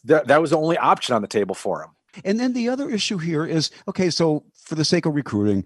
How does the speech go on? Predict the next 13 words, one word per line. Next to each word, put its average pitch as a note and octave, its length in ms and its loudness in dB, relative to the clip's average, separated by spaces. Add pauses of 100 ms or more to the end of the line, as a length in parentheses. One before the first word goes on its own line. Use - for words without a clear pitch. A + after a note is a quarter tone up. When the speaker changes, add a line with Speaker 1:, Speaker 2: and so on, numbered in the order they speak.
(160)
Speaker 2:
Har-, - 240 -4
okay, C3 160 -6
Harbaugh's B2+ 420 -2
gonna A2 220 -6
stay, E2+ 380 -8
and F#2 100 -4
they A#2 60 0
gotta A#2+ 180 0
make A2 160 0
some A2 160 0
kind G#2 160 -4
of G2 80 -4
deal. G2 220 -2